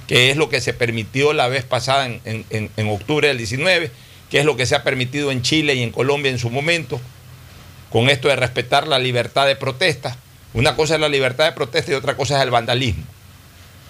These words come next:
Y yo lo conozco a Lazo, y Lazo es un tipo bien fajado. No es un tipo que se deja fácilmente. Y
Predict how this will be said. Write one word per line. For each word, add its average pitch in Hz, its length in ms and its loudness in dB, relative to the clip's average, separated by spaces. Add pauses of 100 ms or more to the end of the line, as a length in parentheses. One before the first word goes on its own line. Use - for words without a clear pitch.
(100)
Y 123 120 2
yo 120 120 4
lo 156 140 4
conozco 151 340 2
a 156 60 6
Lazo, 143 260 2
y - 20 -4
Lazo 113 240 -4
es 143 60 -4
un 160 60 -8
tipo 165 260 0
bien 156 160 0
fajado. 156 380 0 (1400)
No 110 100 2
es 120 80 6
un 143 80 0
tipo 147 260 0
que 165 80 -2
se 143 120 2
deja 139 260 2
fácilmente. 127 560 -4 (1300)
Y 117 380 2